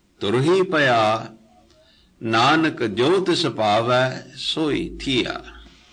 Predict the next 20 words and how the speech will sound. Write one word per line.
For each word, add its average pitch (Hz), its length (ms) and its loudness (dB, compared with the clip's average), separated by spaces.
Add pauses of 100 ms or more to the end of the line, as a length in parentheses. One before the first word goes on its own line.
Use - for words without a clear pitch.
(380)
ਕਿਰਤ 139 360 -2 (1120)
ਕੀਤੇ 139 420 0
ਹੋਏ 139 240 0
ਕੰਮ 127 360 0
ਦਾ 117 180 4
ਫਲ, 101 440 -2 (1300)
ਤੁਰ 117 280 0
ਹੀ, 127 560 0
ਤੁਰੋਂ 120 580 -2
ਹੀ, 131 440 -4 (420)
ਮੁੜ, 165 180 -10
ਮੁੜ 165 220 0
ਤੋਂ 185 320 0
ਹੀ 151 340 2
ਜਦੋਂ 156 340 0
ਉਹ 165 260 0
ਕੰਮ 143 280 -2
ਕੀਤਾ 151 400 0
ਗਿਆ 104 320 0
ਸੀ, - 380 -12